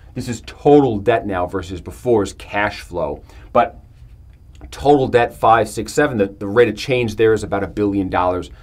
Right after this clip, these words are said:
a year, which is what we saw in the cash flow statement. So it's, it's basically five point six to seven billion dollars over time.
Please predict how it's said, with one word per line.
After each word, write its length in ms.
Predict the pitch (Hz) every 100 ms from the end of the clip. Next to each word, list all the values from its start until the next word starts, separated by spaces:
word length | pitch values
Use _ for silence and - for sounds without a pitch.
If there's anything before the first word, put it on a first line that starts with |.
| -
a 80 | -
year, 380 | 110 143 143 143 -
which 140 | 110 104
is 80 |
what 120 | 98 92
we 80 |
saw 160 | 85 80
in 80 | 78
the 60 |
cash 200 | - 78
flow 100 | -
statement. 280 | - 78 - - - - - - -
So 180 | 110 143
it's, 180 | 120 - - -
it's 140 | 139
basically 400 | 151 151 151 147
five 360 | 135 147 147 -
point 200 | 147 131
six 400 | - 139 - - - -
to 80 |
seven 360 | 120 139 127 120
billion 320 | 110 120 117
dollars 400 | 113 113 110 107 - -
over 220 | 113 107
time. 400 | 107 135 131 -